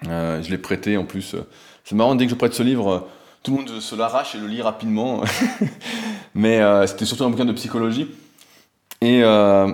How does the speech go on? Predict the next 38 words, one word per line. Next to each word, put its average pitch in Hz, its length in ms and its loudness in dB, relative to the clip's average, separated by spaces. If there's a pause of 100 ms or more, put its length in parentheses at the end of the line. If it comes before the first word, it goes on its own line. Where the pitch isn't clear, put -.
(120)
dedans, 113 220 4
il 127 60 4
expliquait 113 320 0
que 135 80 0
toute - 140 -4
la 131 60 2
société 131 540 -2
est 110 40 0
faite 139 240 0
justement 123 360 2
pour 110 260 -4
réprimer 135 600 0 (320)
ce - 120 -16
qui 120 120 -2
était 123 160 0
naturel, 123 680 2 (400)
ce - 100 -20
qui 123 140 -2
est 120 80 0
naturel 123 480 -2
pour 110 140 2
nous, 123 180 4
êtres 110 240 -2
humains. 120 220 2 (1120)
Et, 107 240 2
euh, 90 380 2 (840)
je 104 100 -10
reviens, 110 440 2 (340)
c'était - 180 -8
le 104 60 -4
commentaire 113 400 0
de, 101 640 0 (340)
de 110 220 0
Julien, 120 360 2
je - 100 -8
crois, 135 180 -6
qui 120 100 -8
disait 113 280 -2